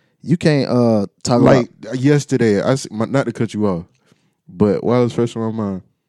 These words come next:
Speaker 2: I found it a bit appalling.
Speaker 1: What?
Speaker 2: I seen this commercial.
Speaker 1: Talking about the men having a period?
Speaker 2: Yeah.
Speaker 1: Some dudes at work, so I saw it too, but I think it's, I, I know it's the, like,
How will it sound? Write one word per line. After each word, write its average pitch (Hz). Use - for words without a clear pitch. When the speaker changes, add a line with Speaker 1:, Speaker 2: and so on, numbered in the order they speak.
Speaker 2:
I 143
found 135
it 107
a 101
bit 107
appalling. 87
Speaker 1:
What? 98
Speaker 2:
I 123
seen 151
this 113
commercial. 101
Speaker 1:
Talking 117
about 101
the -
men 110
having 110
a 98
period? 135
Speaker 2:
Yeah. 165
Speaker 1:
Some 147
dudes 185
at 156
work, 175
so -
I 165
saw 175
it 135
too, 190
but 120
I 208
think 214
it's, 175
I, 117
I 220
know 214
it's 175
the, 139
like, 123